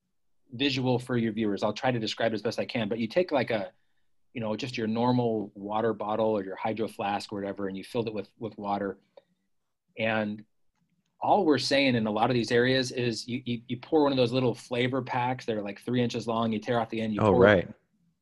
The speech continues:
Speaker 1: in a, you know, it's a grape, it's strawberry, whatever.
Speaker 2: Yeah.
Speaker 1: Quantity wise, the water is way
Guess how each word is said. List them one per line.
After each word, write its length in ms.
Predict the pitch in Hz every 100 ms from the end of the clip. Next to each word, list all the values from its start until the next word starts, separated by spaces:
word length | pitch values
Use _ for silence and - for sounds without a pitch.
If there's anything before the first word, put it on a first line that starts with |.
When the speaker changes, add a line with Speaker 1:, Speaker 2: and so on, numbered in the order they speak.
| _
Speaker 1:
in 100 | 113
a, 60 | 107
you 120 | 110 113
know, 80 |
it's 100 | 98
a 40 | 110
grape, 420 | 120 123 117 117
it's 120 | 113
strawberry, 500 | - 123 113 117 113
whatever. 380 | 110 110 107 107 -
Speaker 2:
Yeah. 320 | 92 95 85 - _ _ _ _
Speaker 1:
Quantity 720 | - - 120 143 208 214 165
wise, 580 | 147 139 131 160 196 202
the 120 | -
water 640 | 110 104 127 147 160 151 139
is 320 | 127 113 101 -
way 680 | 113 110 139 147 139 131